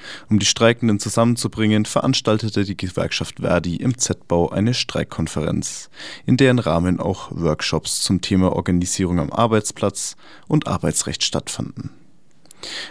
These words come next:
Außer den direkt beim Klinikum angestellten ArbeiterInnen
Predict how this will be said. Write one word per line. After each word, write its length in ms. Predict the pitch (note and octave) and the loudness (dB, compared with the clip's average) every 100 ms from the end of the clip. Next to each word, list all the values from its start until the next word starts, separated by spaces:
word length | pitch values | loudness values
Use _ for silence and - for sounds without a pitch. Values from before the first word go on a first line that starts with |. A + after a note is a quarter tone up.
| - | 0
Außer 240 | G#2+ G#2+ | 2 4
den 180 | G#2+ G2+ | 4 4
direkt 460 | A#2+ C3+ C3+ - | 4 4 2 -2
beim 260 | - G2+ F#2+ | 2 4 4
Klinikum 480 | - A2 G2+ - G2 | 2 2 2 2 -2
angestellten 680 | G2+ F#2 - F#2+ F2+ - - | 2 0 0 2 0 0 -2
ArbeiterInnen 840 | - G2 G2 G2 - G2 G2 G2+ | 0 4 4 4 2 2 2 0